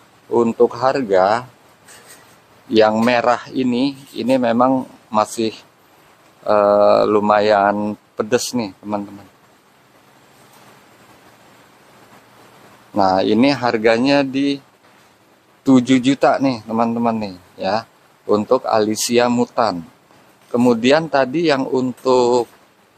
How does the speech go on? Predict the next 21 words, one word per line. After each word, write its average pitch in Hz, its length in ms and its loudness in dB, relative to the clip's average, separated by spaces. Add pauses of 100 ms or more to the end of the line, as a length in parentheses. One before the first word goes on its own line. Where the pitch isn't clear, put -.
(160)
Alicia 117 720 2
yang 113 500 0
ini, 117 480 -2 (300)
ya, 110 240 -6 (400)
yang 110 160 -2
tidak 104 320 -2
mutan 139 480 0
nih 143 160 0
di 127 160 2
harga 107 560 0
empat 117 320 0
juta 107 320 -2
dua 107 240 4
ratus 104 480 -4
lima 98 240 -4
puluh 98 240 -4
ribu. 98 480 -4 (880)
Ya. - 180 -20 (1400)
Jadi 101 160 2
memang 131 560 4
seperti 110 880 -4